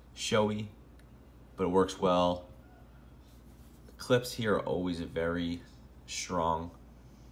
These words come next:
so that's worth keeping in mind. They are functional, but they, they take a while to get used to. The top button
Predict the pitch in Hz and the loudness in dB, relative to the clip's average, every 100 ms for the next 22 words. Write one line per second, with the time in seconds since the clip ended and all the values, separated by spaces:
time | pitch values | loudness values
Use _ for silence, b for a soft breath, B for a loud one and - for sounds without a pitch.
0 | - - - - 85 - 90 87 78 80 | -14 -8 -6 -4 -4 -4 -8 -6 -6 -2
1 | 82 82 90 82 64 - 85 - 76 76 | -2 -2 -2 -2 -2 -2 -6 -6 -8 -10
2 | B B B - - - 73 - - - | B B B -14 -8 -6 -6 -10 -14 -20
3 | - - - - - - - 90 - 95 | -20 -20 -20 -20 -20 -20 -16 -14 -10 -8
4 | 80 78 80 76 73 73 - - - - | -8 -6 -2 -2 -2 -6 -10 -12 -10 -10
5 | - 65 80 90 - 87 85 - B B | -10 -6 -4 -4 -4 -6 -6 -10 B B
6 | B B B - - - 110 101 - 85 | B B B -18 -14 -6 0 0 0 -4
7 | 69 87 | -2 -6